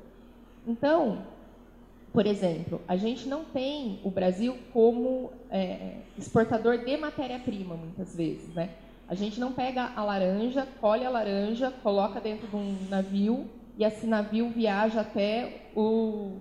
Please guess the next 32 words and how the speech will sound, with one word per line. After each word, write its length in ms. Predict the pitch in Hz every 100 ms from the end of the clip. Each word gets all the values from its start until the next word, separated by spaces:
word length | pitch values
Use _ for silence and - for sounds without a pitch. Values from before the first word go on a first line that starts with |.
| -
a 80 | -
Europa 400 | 190 190 180 196
ou 80 | 190
até 200 | 185 185
o 60 | 208
Japão, 540 | 226 220 196 185 220 - - -
pra 140 | - 220
lá 380 | 214 196 247 247
eles 180 | 233
pegarem, 640 | - 233 202 170 180 208 226
lavarem 520 | 214 214 190 185 220
essas 220 | 226 233
laranjas, 500 | 233 202 185 214 214
fazerem, 460 | 208 196 190 185 214
espremerem 540 | - 208 190 190 226
o 60 | 240
suco, 500 | - 202 220 - 247 - - - -
colocar 340 | 208 202 185
na 100 | 208
caixinha 680 | 240 277 - 233 214 233 233
e 100 | 220
aí 200 | 202 196
comercializar. 720 | - 214 226 202 220 214 - - - - - -
E 60 |
a 60 | 302
razão 300 | 320 277 294
pra 180 | 339 277
não 80 |
fazer 320 | 254 208 202 185
isso 380 | 220 277 - - - -
são 200 | 233 233 220 -
ba-, 100 | -